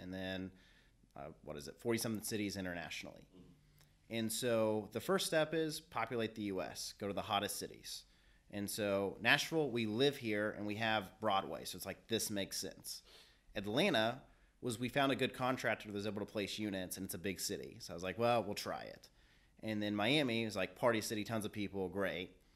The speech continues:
Um, and then we're, we launched Jacksonville because one of our investors lives there. He made an intro to a guy who owns ten bars there. I'm like, "All right, here's ten <laughs> units."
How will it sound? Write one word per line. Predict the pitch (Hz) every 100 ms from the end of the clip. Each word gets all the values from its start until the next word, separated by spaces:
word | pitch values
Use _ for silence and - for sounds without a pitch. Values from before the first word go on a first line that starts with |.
| _ _ -
Um, | - 101 95 95
and | 107
then | 110
we're, | 107 110
we | 107 120
launched | 120 117 -
Jacksonville | 127 123 - 107 92 101
because | 110 107 95
one | 104
of | 101
our | 98
investors | 92 107 - 101 90
lives | 90 82
there. | 85 85 87 95 82
He | 80
made | 101
an | 101 98
intro | 98 107 101
to | 101 101
a | 87
guy | 90 92
who | 92
owns | 92 90 90 -
ten | - 107 98
bars | 95 98 98
there. | 98 85 87
I'm | 85
like, | 82 82
"All |
right, | 113 107
here's | 110
ten | - 127 127
<laughs> |
units." | 180 117 - - -